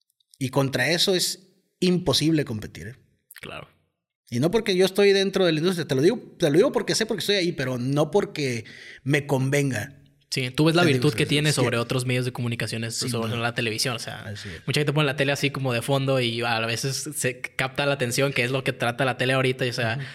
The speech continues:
Speaker 2: de hacer contenido para captar la atención lo más, en el tiempo más corto posible, como decíamos ahorita, la capacidad de retención, o sea,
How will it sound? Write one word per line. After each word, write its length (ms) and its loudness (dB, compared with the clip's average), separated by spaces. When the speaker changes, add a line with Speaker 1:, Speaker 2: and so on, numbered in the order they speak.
Speaker 2:
de 100 2
hacer 220 -2
contenido 400 2
para 180 0
captar 280 -2
la 80 0
atención 340 -2
lo 60 0
más, 320 -2
en 160 0
el 240 0
tiempo 300 2
más 180 2
corto 180 0
posible, 420 0
como 140 -4
decíamos 220 0
ahorita, 200 0
la 80 0
capacidad 340 -2
de 20 0
retención, 480 -6
o 20 -20
sea, 420 -6